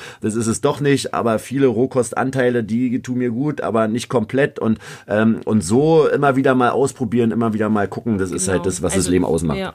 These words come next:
Speaker 2: richtig, mal probieren und halt auch ein bisschen Geduld mit sich selber haben, denn, äh, denn, wie gesagt, ihr setzt euch damit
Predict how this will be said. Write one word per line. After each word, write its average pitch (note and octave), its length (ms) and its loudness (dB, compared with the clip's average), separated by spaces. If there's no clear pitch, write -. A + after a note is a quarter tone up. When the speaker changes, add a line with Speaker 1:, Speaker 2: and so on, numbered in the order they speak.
Speaker 2:
richtig, G3 380 -10
mal F#3+ 160 -4
probieren A3 560 0
und G#3 240 -2
halt A3 220 -4
auch G3 100 -4
ein G#3 140 0
bisschen G#3+ 280 0
Geduld G#3 360 0
mit A3 160 -2
sich G3 120 -8
selber G3 440 -2
haben, D#3+ 380 -6
denn, F#3+ 400 -2
äh, F#3+ 320 -4
denn, A3 320 0
wie A3 140 -2
gesagt, A3+ 280 2
ihr F#3+ 100 -4
setzt A3 220 -2
euch G#3+ 120 -2
damit G#3 320 0